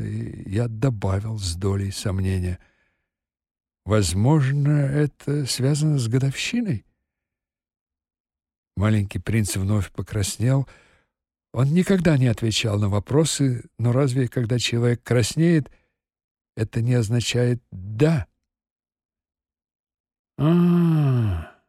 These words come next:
я сказал ему, — я немного переживаю». Но он перебил меня: «Теперь тебе нужно работать, займись своим двигателем.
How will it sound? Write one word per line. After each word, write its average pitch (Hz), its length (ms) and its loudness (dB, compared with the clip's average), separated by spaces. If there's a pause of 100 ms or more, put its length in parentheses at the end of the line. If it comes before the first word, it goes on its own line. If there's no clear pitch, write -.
(300)
я 107 140 0
сказал 101 440 -4
ему, — 98 320 -2 (1500)
я 156 480 6
немного 202 480 2
переживаю». 196 1040 2 (460)
Но 127 100 4
он 135 100 4
перебил 165 420 6
меня: 120 320 4 (600)
«Теперь 135 680 2
тебе 127 560 0
нужно 120 760 2
работать, 123 1400 4
займись 143 840 6
своим 170 840 2
двигателем. 131 1040 0